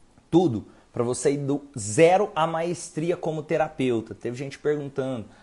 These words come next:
"Ah, eu preciso de certificado pra atuar como terapeuta?" Não, você precisa saber atuar. O terapeuta, ele não é um psicólogo. O psicólogo, a diferença é que ele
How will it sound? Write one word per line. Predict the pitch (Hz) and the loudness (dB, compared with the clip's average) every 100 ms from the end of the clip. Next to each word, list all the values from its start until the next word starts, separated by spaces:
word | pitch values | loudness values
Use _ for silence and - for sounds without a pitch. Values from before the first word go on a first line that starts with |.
| - | -8
"Ah, | 120 | -4
eu | 131 | -2
preciso | 151 147 143 | -4 -8 -10
de | |
certificado | - 151 - - 143 139 | -6 -8 -6 -2 0 0
pra | 135 | -4
atuar | 131 123 | 0 -2
como | 123 117 | -2 -8
terapeuta?" | 120 113 - 139 214 | -6 -6 -6 -8 -8
Não, | 240 139 | -6 -6
você | - | -6
precisa | - - 135 | -10 -8 -6
saber | 151 156 | -6 -4
atuar. | 147 - 208 117 - _ _ _ _ _ _ _ _ _ - _ | -4 -4 -10 -10 -14 _ _ _ _ _ _ _ _ _ -20 _
O | 120 | -2
terapeuta, | 104 160 143 160 196 208 135 - - _ _ | 2 2 2 0 2 2 0 -2 -8 _ _
ele | 139 156 | -2 -2
não | 147 143 196 | 0 0 0
é | 180 | -4
um | |
psicólogo. | 170 - - 175 151 131 107 | -6 -10 0 4 6 4 -2
O | |
psicólogo, | 101 - - 147 175 160 | -6 -10 0 2 2 2
a | 127 | -2
diferença | 117 139 127 123 120 | -2 -4 -2 -4 -6
é | |
que | 110 - 123 117 | -6 -4 0 0
ele | 113 101 | 0 -4